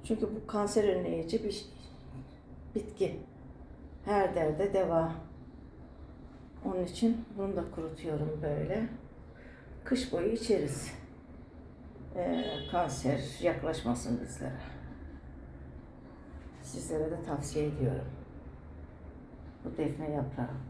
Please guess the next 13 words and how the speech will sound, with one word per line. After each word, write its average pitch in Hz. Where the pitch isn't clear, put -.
kurutuyorum -
burada, -
burada 247
da. 247
Burada 196
da 190
Türk -
bayrağım 180
var 170
asılı, 165
her 143
zaman 135
duruyor. 131